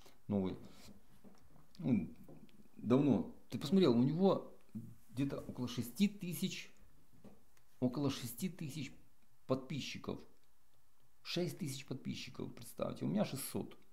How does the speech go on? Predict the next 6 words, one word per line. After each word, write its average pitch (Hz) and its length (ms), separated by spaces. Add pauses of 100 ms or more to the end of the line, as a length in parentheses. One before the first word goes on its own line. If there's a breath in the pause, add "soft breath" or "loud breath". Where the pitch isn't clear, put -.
(1700)
В 104 80
десять - 340
раз. - 340 (680)
В 98 160
десять 160 420
раз. - 300